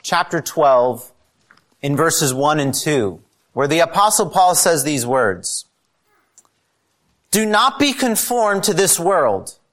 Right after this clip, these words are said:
but be transformed by the renewal of your mind." Now, this instruction in Romans twelve is essential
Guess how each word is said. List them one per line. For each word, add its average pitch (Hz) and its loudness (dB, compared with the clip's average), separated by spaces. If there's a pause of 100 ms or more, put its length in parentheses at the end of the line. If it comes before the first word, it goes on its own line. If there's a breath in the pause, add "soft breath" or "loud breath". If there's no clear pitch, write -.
(640)
but 165 0
be 147 -4
transformed 120 -2 (640)
by 151 2
the 147 -2
renewal 151 0
of 127 -2
your 127 -2
mind." 123 0 (960 loud breath)
Now, 202 4
this 254 2
instruction 233 0
in 180 0
Romans 196 0
twelve 185 2
is 165 -2
essential 180 -2